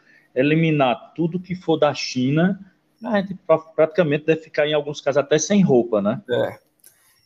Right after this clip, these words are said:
Speaker 2: Porque, infelizmente, e de certa forma, a-, as pessoas banalizaram muito essa questão da China.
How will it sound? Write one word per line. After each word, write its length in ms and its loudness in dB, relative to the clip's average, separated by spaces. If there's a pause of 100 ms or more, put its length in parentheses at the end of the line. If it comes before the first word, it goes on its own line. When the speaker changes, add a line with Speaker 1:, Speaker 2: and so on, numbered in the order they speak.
(140)
Speaker 2:
Porque, 640 4
infelizmente, 1300 -6
e 500 -8
de 80 -10
certa 300 -6
forma, 440 0 (680)
a-, 280 0
as 100 0
pessoas 760 0 (720)
banalizaram 880 0
muito 600 -6
essa 280 -6
questão 520 -10 (100)
da 160 -6
China. 340 -14